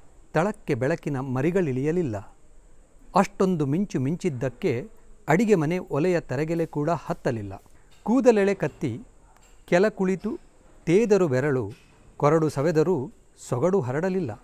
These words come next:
ತುಟಿ ಕಚ್ಚಿ ಕೆಂಡಗಳ ಮೇಲೆ ನಡೆದದ್ದಕ್ಕೆ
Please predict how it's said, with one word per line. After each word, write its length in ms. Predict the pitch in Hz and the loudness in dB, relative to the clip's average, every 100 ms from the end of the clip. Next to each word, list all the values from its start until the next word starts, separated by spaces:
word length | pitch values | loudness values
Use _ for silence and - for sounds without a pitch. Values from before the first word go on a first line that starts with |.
| - - - - _ - _ | -20 -20 -20 -20 _ -20 _
ತುಟಿ 240 | 190 180 151 | -2 0 0
ಕಚ್ಚಿ 360 | 202 208 - | -2 -4 -6
ಕೆಂಡಗಳ 460 | 147 165 208 156 151 | -2 0 0 0 2
ಮೇಲೆ 280 | 135 156 175 | 0 0 0
ನಡೆದದ್ದಕ್ಕೆ 720 | 127 147 170 156 151 - 180 | 0 -2 -2 -2 -4 -2 -2